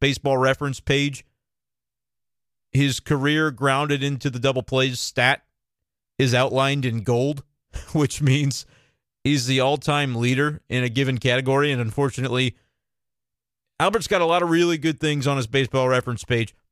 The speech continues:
That's one of the not-so-good things. That, to, to lead all-time in grounded into double plays, maybe not what you want. Not hard to figure how he's gotten to that point, though. I was talking with, uh,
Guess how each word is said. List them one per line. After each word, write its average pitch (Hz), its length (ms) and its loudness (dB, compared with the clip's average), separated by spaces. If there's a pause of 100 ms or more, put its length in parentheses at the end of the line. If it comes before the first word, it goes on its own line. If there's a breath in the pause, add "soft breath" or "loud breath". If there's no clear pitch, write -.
(100)
That's 165 220 2
one 196 160 0
of 175 40 2
the 165 60 2
not-so-good 135 640 -2
things. 120 380 -4 (340)
That, 151 320 2 (720)
to, 156 120 2
to 156 220 -2
lead 175 600 0
all-time 151 600 0
in 139 140 0
grounded 143 420 0
into 139 160 -2
double 135 240 0
plays, 131 420 0
maybe 147 200 0
not 135 180 0
what 131 200 0
you 131 60 -2
want. 117 260 0 (880)
Not 196 240 2
hard 180 240 2
to 160 60 -2
figure 151 380 -2
how 147 220 0
he's 143 260 -2
gotten 135 280 0
to 131 100 -4
that 123 180 -2
point, 127 280 -2
though. 107 220 0 (1600)
I 127 40 -2
was 127 140 0
talking 139 340 2
with, 123 280 -2
uh, 120 400 0